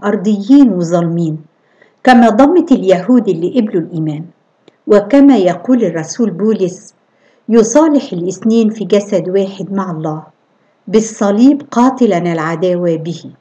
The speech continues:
صارت ممالك العالم لربنا ولمسيحه". هللويا.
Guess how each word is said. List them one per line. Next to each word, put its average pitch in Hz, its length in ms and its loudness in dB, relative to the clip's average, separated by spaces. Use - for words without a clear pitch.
صارت 262 540 2
ممالك 202 580 0
العالم 185 600 0
لربنا 170 540 -2
ولمسيحه". 165 720 -10
هللويا. 190 840 0